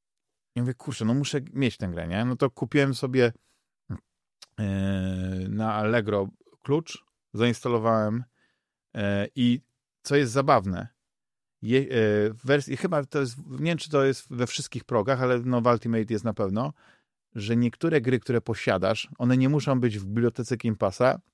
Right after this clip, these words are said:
też je możesz streamować, tak jakby były właśnie w usłudze. Więc, e, więc to jest niezłe, bo gry, które posiadasz,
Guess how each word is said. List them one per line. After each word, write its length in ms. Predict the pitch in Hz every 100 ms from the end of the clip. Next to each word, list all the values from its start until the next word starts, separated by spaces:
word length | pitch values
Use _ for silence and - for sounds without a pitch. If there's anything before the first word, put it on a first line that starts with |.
| _ -
też 180 | 143 131
je 60 |
możesz 280 | 127 120 113
streamować, 540 | - 120 117 92 87 -
tak 160 | 127
jakby 260 | 117 110 110
były 340 | 107 110 107
właśnie 480 | 101 101 - 104 101 -
w 60 | 110
usłudze. 420 | - 104 90 87 _ _ _ _ _ _ _ _ _
Więc, 500 | 107 107 107 - -
e, 220 | 107 107 104
więc 180 | 113 -
to 80 |
jest 140 | 170 147
niezłe, 240 | 139 110
bo 140 | 107 131 - _ -
gry, 440 | - - 123 147
które 160 | 151 139
posiadasz, 640 | 131 - 139 175 202 -